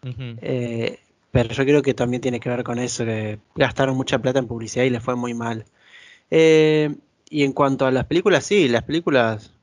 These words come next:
Speaker 2: lo hicieron bien. Y yo creo que ellos sí esperaban que por el hype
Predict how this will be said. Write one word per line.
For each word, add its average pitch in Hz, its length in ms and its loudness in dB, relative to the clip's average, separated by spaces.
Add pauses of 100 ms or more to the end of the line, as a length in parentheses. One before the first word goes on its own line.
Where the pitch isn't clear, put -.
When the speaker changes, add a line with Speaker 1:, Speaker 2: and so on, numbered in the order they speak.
(300)
Speaker 2:
lo 131 160 -4
hicieron 123 420 -2
bien. 143 360 0 (380)
Y 135 80 -10
yo 156 180 -2
creo 160 200 2
que 139 100 0
ellos 139 200 -2
sí 131 300 0 (380)
esperaban 131 640 2
que 131 140 -8
por 120 240 -8
el 117 100 -6
hype 139 240 -2